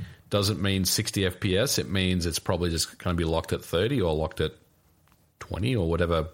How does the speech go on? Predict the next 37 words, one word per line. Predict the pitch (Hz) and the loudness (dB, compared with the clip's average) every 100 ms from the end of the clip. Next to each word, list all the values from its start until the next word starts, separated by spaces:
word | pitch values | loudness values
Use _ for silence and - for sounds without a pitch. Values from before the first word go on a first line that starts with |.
| - | -10
GoldenEye | - 80 85 85 82 | -4 -2 0 0 0
runs | 82 92 | 0 0
at. | 101 | 0
I | |
don't | 92 95 | 2 0
even | 85 80 | 0 0
know. | 82 78 76 - - - - - - | 0 0 -2 -8 -18 -18 -18 -16 -4
Uh, | 85 | -2
it'll | 95 117 | 0 2
be | 113 | 2
smoother, | 101 - 117 139 185 | 2 2 0 2 0
but | 185 110 | 0 0
it | 92 | 2
won't | 90 98 95 | 2 0 0
be, | 95 90 87 85 78 - _ _ | 0 2 2 0 -2 -10 _ _
it | 90 - | -6 -4
won't | 82 82 - | -2 -2 -4
be | 73 | -4
sixty | - 80 - 76 | -2 -2 -6 -8
frames | - 76 76 | -4 -4 -2
per | - 80 | -6 -4
second. | - 73 - 65 - | -2 -2 -4 -6 -4
So, | 76 73 73 78 - - - - | 0 0 0 -4 -14 -20 -20 -14
um, | 87 78 78 73 - _ | -4 -2 -2 -4 -8 _
I'm, | 131 190 190 | 0 2 0
um, | 175 170 156 135 110 - _ _ _ - | 2 2 2 0 -2 -8 _ _ _ -4
I'm | 165 | 0
a | 185 | 2
little | 180 | 0
perplexed | 170 160 - 147 104 - 107 | 0 -2 0 0 0 0 0
at | - | 0
the | 87 | 0
whole | 110 104 | 2 0
thing, | - 113 113 110 110 - - - - - - _ | 0 0 2 2 0 -6 -16 -20 -20 -20 -20 _
but | 143 139 - - _ _ _ _ _ | 0 0 -2 -18 _ _ _ _ _
I | 104 | -4
think, | 101 165 156 - | 0 -2 -2 -10